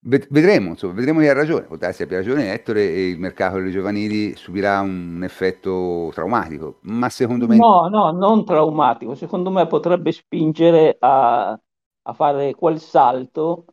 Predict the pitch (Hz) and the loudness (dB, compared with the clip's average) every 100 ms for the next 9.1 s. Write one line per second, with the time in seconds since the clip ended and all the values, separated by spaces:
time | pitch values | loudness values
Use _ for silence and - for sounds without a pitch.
0 | _ 120 120 113 113 92 - - - - | _ -6 -2 0 0 -2 -4 -14 -20 -18
1 | 151 - - 120 123 131 - - 170 147 | -18 -18 -10 -4 -4 -4 -6 -2 0 0
2 | 151 143 196 170 139 123 143 143 139 131 | 0 -2 0 4 4 4 4 6 4 4
3 | 131 123 - _ _ _ 139 120 - - | 4 2 -4 _ _ _ -2 -2 -2 -10
4 | - 151 143 - 147 160 160 147 139 143 | -6 -4 -2 0 4 8 8 6 0 -4
5 | 139 - 147 147 139 131 - 170 147 135 | -6 -2 4 4 4 2 -2 -2 -2 -2
6 | 117 - 131 147 165 120 120 143 - _ | -4 -4 -4 -4 -4 -4 -2 -2 -4 _
7 | _ _ _ _ - 156 143 120 - 117 | _ _ _ _ 2 6 6 4 2 2
8 | 123 120 113 113 113 113 101 87 64 - | 4 4 4 2 2 4 4 4 -2 -10